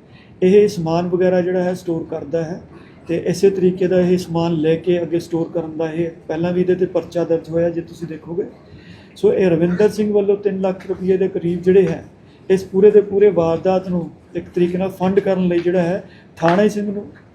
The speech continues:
ਇਹ ਪ੍ਰੋਵਾਈਡ ਕੀਤੇ ਗਏ ਸਨ। ਸੋ ਥਾਣਾ ਸਿੰਘ ਨੇ ਅੱਗੇ ਇਹ ਬੰਦੇ ਜਿਹੜੇ ਹੈ, ਇਹ ਸ਼ਾਮਲ ਕਰੇ, ਉਹਨਾਂ ਨੂੰ ਲਾਲਚ ਵੀ ਦਿੱਤਾ, ਕਿਉਂਕਿ ਤੁਸੀਂ ਦੇਖੋਗੇ, ਸਾਰੇ ਦੇ ਸਾਰੇ ਬੰਦੇ ਜਿਹੜੇ ਨੇ,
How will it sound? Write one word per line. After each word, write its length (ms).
ਇਹ 40
ਪ੍ਰੋਵਾਈਡ 360
ਕੀਤੇ 340
ਗਏ 120
ਸਨ। 260
ਸੋ 120
ਥਾਣਾ 400
ਸਿੰਘ 260
ਨੇ 160
ਅੱਗੇ 260
ਇਹ 260
ਬੰਦੇ 440
ਜਿਹੜੇ 260
ਹੈ, 220
ਇਹ 320
ਸ਼ਾਮਲ 400
ਕਰੇ, 320
ਉਹਨਾਂ 220
ਨੂੰ 300
ਲਾਲਚ 400
ਵੀ 100
ਦਿੱਤਾ, 320
ਕਿਉਂਕਿ 260
ਤੁਸੀਂ 240
ਦੇਖੋਗੇ, 400
ਸਾਰੇ 300
ਦੇ 100
ਸਾਰੇ 280
ਬੰਦੇ 280
ਜਿਹੜੇ 220
ਨੇ, 180